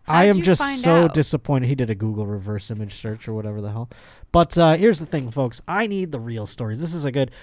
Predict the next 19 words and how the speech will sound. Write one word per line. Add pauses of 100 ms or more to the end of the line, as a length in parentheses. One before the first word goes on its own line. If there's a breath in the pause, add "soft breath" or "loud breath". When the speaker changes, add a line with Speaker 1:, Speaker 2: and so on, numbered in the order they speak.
(100)
Speaker 1:
I'm
tearing
down
the
fourth
wall.
The, (400 soft breath)
enough
of
the,
Speaker 2:
<laughs>
Speaker 1:
enough
of
the
yucks
here
for
a
moment.